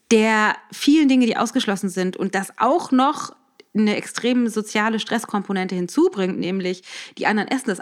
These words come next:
alle oder die aller, allermeisten essen diese ganzen Nahrungsmittel und ich darf das eben nicht, ähm, dich auch nochmal in eine Sonderposition katapultiert, die eventuell zu Stress führen kann, vielleicht auch dein inneres System bedient von "Ich bin irgendwie anders oder besonders" oder so.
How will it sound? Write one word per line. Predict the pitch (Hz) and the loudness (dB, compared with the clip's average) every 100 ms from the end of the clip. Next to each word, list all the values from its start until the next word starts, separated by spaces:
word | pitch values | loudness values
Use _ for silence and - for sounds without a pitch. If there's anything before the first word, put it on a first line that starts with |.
| - | 0
alle | 285 269 285 415 | 2 4 2 0
oder | 320 190 | 0 -2
die | 175 - | -2 0
aller, | 294 302 | 0 2
allermeisten | - 262 247 254 254 | 2 0 0 0 -2
essen | - 233 233 | -6 -2 -2
diese | 196 | -2
ganzen | 190 196 - | -4 -4 -4
Nahrungsmittel | 185 190 185 185 | -4 -4 -6 -4
und | 180 - | -4 0
ich | 269 262 - | -2 0 -2
darf | 165 214 | -2 -2
das | 190 | -8
eben | - 180 180 | -8 -6 -2
nicht, | 240 440 - - - - - - - - _ - | 0 0 -4 -16 -14 -14 -14 -16 -20 -20 _ 0
ähm, | 208 196 196 190 - | 2 2 0 -4 -2
dich | 226 220 - | -2 -2 -4
auch | - 220 277 | 0 0 2
nochmal | 226 226 220 220 | 2 2 2 2
in | 208 | 2
eine | 208 196 | 2 2
Sonderposition | 196 196 - - - _ - 175 165 - 170 170 170 160 | 0 -2 -4 -20 -20 _ -4 -2 -2 -4 -2 0 -2 -4
katapultiert, | - 180 165 - 170 - 185 175 170 170 | -8 -8 -8 -6 -6 -4 -2 -2 -2 -6
die | 170 - | -6 -2
eventuell | 180 285 294 240 | 2 2 2 0
zu | 240 | -2
Stress | - 226 226 | -2 -2 -2
führen | - 202 196 | -2 0 2
kann, | 196 190 | -2 0
vielleicht | 202 233 403 427 | 0 2 0 -2
auch | 302 277 | -6 0
dein | 247 | 0
inneres | 220 220 202 | 0 0 0
System | 208 202 214 208 | -2 -4 -2 -2
bedient | 185 196 208 | -2 -4 -4
von | 185 185 | -6 -10
"Ich | - | -6
bin | 185 | -6
irgendwie | 185 175 | -4 -6
anders | 180 190 202 | -6 -6 -8
oder | 185 | -8
besonders" | 175 180 208 254 262 262 | -8 -6 -4 -4 -4 -6
oder | 262 | -6
so. | 302 | -4